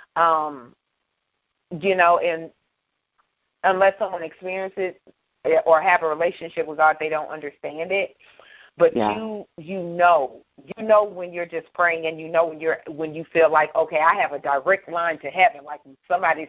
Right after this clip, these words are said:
Speaker 1: hearing
Speaker 2: Yeah.
Speaker 1: me at this moment.
Speaker 2: Oh,
Speaker 1: Uh,
Speaker 2: yeah.
Speaker 1: you know, like,
Speaker 2: Yeah.
Speaker 1: you know,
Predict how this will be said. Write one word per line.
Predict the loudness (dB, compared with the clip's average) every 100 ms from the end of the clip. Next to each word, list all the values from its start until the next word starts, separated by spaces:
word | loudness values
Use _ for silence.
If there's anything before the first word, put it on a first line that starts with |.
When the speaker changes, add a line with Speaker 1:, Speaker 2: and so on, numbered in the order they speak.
| -12
Speaker 1:
hearing | -10 -2 2
Speaker 2:
Yeah. | 4 4
Speaker 1:
me | 0
at | -10 _
this | -20 _
moment. | -8 -4 -4 -6 -12 -14 -20 -20 -20 -20 -20 0
Speaker 2:
Oh, | 4
Speaker 1:
Uh, | 4 4
Speaker 2:
yeah. | 0 0
Speaker 1:
you |
know, | 2 0 -2 -10 _ _ _
like, | -2 -2
Speaker 2:
Yeah. | -2 -4 -2
Speaker 1:
you |
know, | 2 2 2